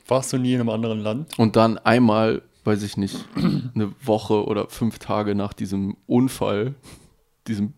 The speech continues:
Speaker 2: großen Unfall, hab ich dabei, äh, Kinder des Olymp, heißt das, auf der Seitenbühne meinen Schreckschuss gemacht auf Kommando. Und da sitzen immer die gleichen Leute, also das weiß ich nicht, war die zwanzigste Vorstellung oder was weiß ich. Gleicher Feuerwehrmann,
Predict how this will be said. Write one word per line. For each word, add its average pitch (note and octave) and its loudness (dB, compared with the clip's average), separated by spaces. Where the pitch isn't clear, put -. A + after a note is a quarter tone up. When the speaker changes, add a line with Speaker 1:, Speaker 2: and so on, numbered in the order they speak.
Speaker 2:
großen A#2+ 0
Unfall, G#2+ -4
hab G#2+ -8
ich - -14
dabei, G#2 -2
äh, - -8
Kinder A2 -2
des F#2+ -10
Olymp, G2+ -2
heißt A2+ -4
das, - -10
auf - -12
der - -8
Seitenbühne A2 0
meinen G#2+ -6
Schreckschuss - -6
gemacht B2 -2
auf - -12
Kommando. G#2 -4
Und C3+ -6
da G#2 6
sitzen A#2 2
immer A#2 2
die A2 -2
gleichen G#2 -2
Leute, G2+ 0
also F#2+ -6
das F#2+ -14
weiß G2+ -6
ich - -18
nicht, G2 -10
war G#2 -4
die G#2 -6
zwanzigste - -8
Vorstellung G2+ -6
oder A#2 -8
was - -8
weiß - -12
ich. - -14
Gleicher G2+ -2
Feuerwehrmann, G#2 -2